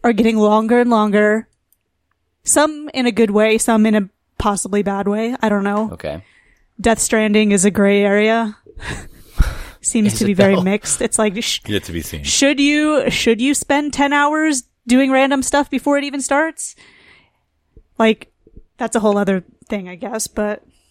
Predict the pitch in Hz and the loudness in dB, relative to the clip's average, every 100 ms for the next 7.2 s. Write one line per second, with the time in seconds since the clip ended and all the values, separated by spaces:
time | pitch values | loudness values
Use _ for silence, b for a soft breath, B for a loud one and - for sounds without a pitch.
0 | _ _ _ b - 151 - 135 135 143 | _ _ _ b -10 -8 -8 -6 -6 -6
1 | 151 123 117 113 123 104 92 - 85 92 | -8 -6 -8 -2 -2 -2 -6 -8 -8 -8
2 | - 110 113 113 - - 107 104 - - | -6 -6 -6 -10 -12 -4 -2 -2 -4 -14
3 | - 98 95 90 87 85 95 90 90 90 | -10 -10 -8 -8 -10 -12 -8 -6 -6 -8
4 | 87 85 90 85 - 95 98 104 98 101 | -10 -10 -10 -14 -14 -12 -8 -6 -6 -6
5 | 95 90 90 - 92 87 - - 90 87 | -4 -4 -6 -10 -10 -10 -8 -6 -6 -6
6 | 85 85 78 82 80 78 - 73 71 55 | -8 -8 -8 -10 -12 -10 -10 -10 -10 -14
7 | - - | -16 -18